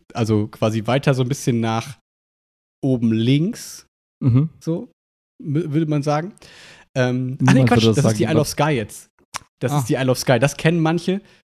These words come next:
Speaker 1: äh, weil das ist irgendwie anscheinend so ein, wenn man irgendwie eingibt, „Was sollen wir in Schottland uns angucken?“,
Speaker 2: Ja, ja.
Speaker 1: dann sagen alle die Isle of Skye.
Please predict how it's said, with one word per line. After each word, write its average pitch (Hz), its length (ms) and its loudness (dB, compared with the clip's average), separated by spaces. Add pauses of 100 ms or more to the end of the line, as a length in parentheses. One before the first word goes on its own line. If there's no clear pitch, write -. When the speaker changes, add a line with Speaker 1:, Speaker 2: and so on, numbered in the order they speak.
(100)
Speaker 1:
äh, 127 200 4
weil 123 100 2
das 139 180 0
ist 135 60 -6
irgendwie 127 280 0
anscheinend 123 340 -2
so 120 120 2
ein, 113 220 0 (440)
wenn 110 120 -2
man 113 180 -2
irgendwie 110 320 -4
eingibt, 110 400 -4
„Was 110 140 -4
sollen 110 120 0
wir 107 60 -2
in 107 60 -6
Schottland - 280 -4
uns 98 80 -8
angucken?“, 131 240 2
Speaker 2:
Ja, 117 80 6
ja. 110 60 4
Speaker 1:
dann 95 140 0
sagen 98 200 -6
alle 98 160 -6
die 101 100 -4
Isle 95 220 -6
of - 80 -8
Skye. 87 320 -6